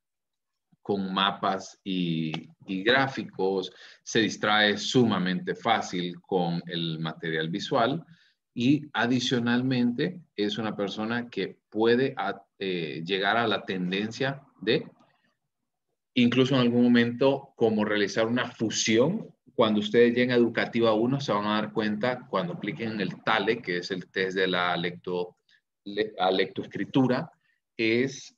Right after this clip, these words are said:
eh, la fusión es, habla de unir dos, eh, letras y conformarlas en una sola, como por ejemplo la C y la L, que se puede convertir en una D,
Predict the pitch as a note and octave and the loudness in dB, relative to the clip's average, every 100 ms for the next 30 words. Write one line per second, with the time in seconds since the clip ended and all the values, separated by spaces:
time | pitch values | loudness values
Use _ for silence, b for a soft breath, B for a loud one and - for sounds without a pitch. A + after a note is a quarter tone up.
0 | - A#2 A2 G#2 G#2 G#2+ A2 - C3 A#2 | -8 -4 -2 0 0 2 0 2 0 2
1 | C3+ B2+ C#3 D#3 A#2+ A2 - - A2+ A2+ | 4 4 2 -2 0 0 0 -2 0 0
2 | A#2 A#2+ A#2+ A2+ G2+ G2 G2 A#2 A2 G#2 | 2 2 0 -2 0 0 -2 -4 -2 2
3 | B2 D3+ D#3+ E3 G2 - A#2 A#2 A#2+ C3+ | 4 4 2 -2 -12 -2 4 4 4 -2
4 | - - _ _ _ _ _ _ F#2+ G2 | -12 -20 _ _ _ _ _ _ 0 0
5 | A#2 B2 D3+ D3+ G#2 C#3 F3 - _ _ | 4 6 6 4 0 0 -2 -10 _ _
6 | _ A2 A2+ A#2 A#2+ - - A2 G#2+ G2 | _ 0 2 2 -2 -8 -6 -4 -2 -2
7 | G2+ G2+ A2 A2 - G#2 F#2 F2 F2+ F2+ | -2 0 0 -2 -8 -8 -6 -6 -4 -4
8 | F#2 - _ - G3+ F3+ - - - F2 | -6 -12 _ -4 0 0 -2 -12 -14 -12
9 | - E2 F#2 G2 F#2+ C3 C3 E2+ - G#2+ | -10 -10 -4 -4 -2 0 0 0 -2 -2
10 | G2 F#2+ F2+ A2+ C#3 G2+ G2+ G2+ F2+ - | -2 0 0 2 0 2 0 -2 -8 -10
11 | D#2+ E2 D#2+ D#2+ D#2+ D#2+ - E2 D#2+ F2 | -8 -6 -6 -8 -10 -10 -10 -10 -10 -8
12 | F#2 C#3 C3+ | 0 0 0